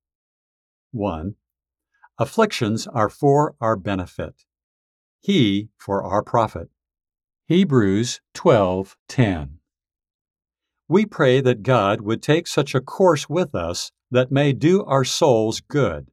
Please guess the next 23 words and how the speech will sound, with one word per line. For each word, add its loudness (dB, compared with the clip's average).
When -10
God 2
is -4
afflicting -2
us, -8
he 0
is 0
hearing 0
our -4
prayers. -6
He -2
does 2
it -2
for -4
our -2
profit. -4
Afflictions -2
in 2
themselves -2
do -4
not 0
profit -2
us -6